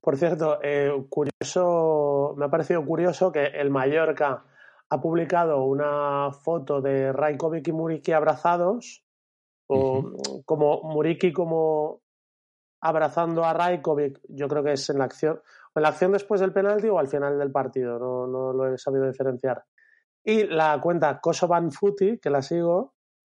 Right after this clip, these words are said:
Speaker 1: ha puesto cara de como que no le
Speaker 2: <laughs>
Speaker 1: gustaba. Claro, y muchos comentarios debajo en albanés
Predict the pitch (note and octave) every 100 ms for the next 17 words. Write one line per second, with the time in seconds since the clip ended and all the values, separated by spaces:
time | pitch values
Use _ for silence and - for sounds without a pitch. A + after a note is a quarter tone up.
0 | _ _ - D3+ F3 E3 F#3 E3+ F#3+ F#3+
1 | G3 G3 F3+ E3+ D#3+ D3+ D3+ E3+ _ -
2 | _ - F#3+ G3 E3 E3+ F#3+ G3+ G3+ -
3 | G3+ G3 F#3+ A#3 - - - _ _ -
4 | - A3+ F#3 F3+ G#3 G#3 A#3+ A#3+ B3 A#3
5 | A3 A3 A3 A3 A3+ A#3+ - - - -
6 | - - E3 F#3+ G3+ A3 - G#3+ A3+ G3+
7 | D#3+ D#3 D3+ D3+ D3 D3 D3+ D#3+ D#3+ D#3
8 | D3 D3 F#3 A3 - - -